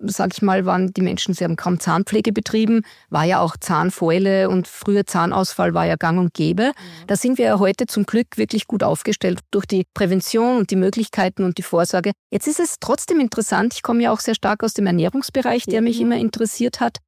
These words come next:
Speaker 1: Wir glauben jetzt oder wir gehen davon aus, wir sind wirklich in Europa super, also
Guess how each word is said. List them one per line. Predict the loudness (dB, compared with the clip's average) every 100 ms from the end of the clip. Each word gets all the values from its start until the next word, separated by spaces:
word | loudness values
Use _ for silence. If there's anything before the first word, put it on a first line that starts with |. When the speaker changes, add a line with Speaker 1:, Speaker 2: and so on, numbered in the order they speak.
| _ _
Speaker 1:
Wir | 0 0
glauben | 2 2 4 4
jetzt | 0 -2 -4
oder | -2 0
wir | -2
gehen | 0 0
davon | 0 0 -2
aus, | 0 0 0
wir | 0
sind | 2 0 -2 -10 -2
wirklich | 0 2 0
in | 2
Europa | 2 0 0 -2 -2 -8
super, | -10 -4 -2 -2 -4
also | -6 -6